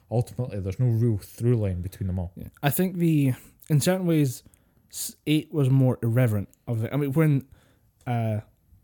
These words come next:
Speaker 2: Rey hands over, like, the seven ends with Rey holding out Luke's, uh, s-, lightsaber to him
Speaker 1: Yeah.
Speaker 2: and saying, "Will you be my master?" and stuff. And
Speaker 1: Yeah.
Speaker 2: it,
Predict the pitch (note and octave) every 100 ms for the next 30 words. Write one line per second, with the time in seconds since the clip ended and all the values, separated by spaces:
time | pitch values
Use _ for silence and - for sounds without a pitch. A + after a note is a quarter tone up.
0 | - B2 D3 - C#3+ C3 B2 A#2+ G#2+ G2+
1 | C3 C3+ - B2+ - F3+ D#3+ C#3+ C3 A2+
2 | A2+ A2+ A2 - _ _ _ _ - D3+
3 | D3+ A#2+ - _ B2+ A#2 - _ _ _
4 | B2+ B2+ - - - _ _ - A2+ A2
5 | G2 - - - C#3 A#2 A#2+ A2+ - D3
6 | A#2+ A#2 G#2 - G#2+ F#2+ - G#2+ F#2 F#2
7 | G#2 B2+ D#3+ - G2+ G2 A2 G2 G#2+ A2
8 | - A2 G#2 - C3 - - C3 - _
9 | _ C3